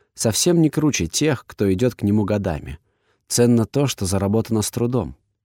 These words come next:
Пока я обдумывал очередные философские мысли, цветочек по-хозяйски запустила ладонь в мои отросшие на затылке волосы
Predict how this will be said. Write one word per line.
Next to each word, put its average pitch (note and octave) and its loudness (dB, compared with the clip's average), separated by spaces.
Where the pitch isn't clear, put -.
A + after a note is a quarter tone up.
Пока C3 2
я C3 6
обдумывал A#2 6
очередные A2 2
философские G#2+ 0
мысли, A#2+ 0
цветочек G#2+ 0
по-хозяйски B2 0
запустила A2+ 0
ладонь A2+ 2
в F2 -2
мои G2+ 2
отросшие A#2 0
на G2+ 2
затылке G#2 -2
волосы G#2+ -4